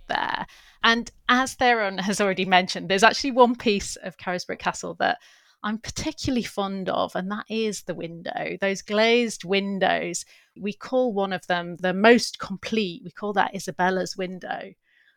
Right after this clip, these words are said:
It's a really beautiful thirteenth century carved stone window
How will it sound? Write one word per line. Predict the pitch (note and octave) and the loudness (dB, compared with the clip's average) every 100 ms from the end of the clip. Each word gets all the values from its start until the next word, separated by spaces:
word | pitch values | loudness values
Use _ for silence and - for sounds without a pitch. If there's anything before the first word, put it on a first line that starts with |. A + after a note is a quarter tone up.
| - | -12
It's | - | -8
a | F#3 | -2
really | A#3+ G3 - | -2 -2 -8
beautiful | F3 F3+ - - - F3 F3 E3+ E3+ _ _ - | -8 -8 -8 -14 -12 -8 -8 -10 -16 _ _ 4
thirteenth | A3 F#3 G3+ F#3 | 6 6 -4 -10
century | - F3 F3 - F3 E3+ | -6 -6 -8 -8 -6 -6
carved | - F#3+ F#3 F3+ E3+ | -6 -2 0 0 -4
stone | - - F#3+ F3 E3+ E3+ E3+ E3+ - | -12 -2 2 4 2 -4 -8 -16 -10
window | F#3+ F#3+ F#3+ F#3+ F#3 | -6 -4 2 4 4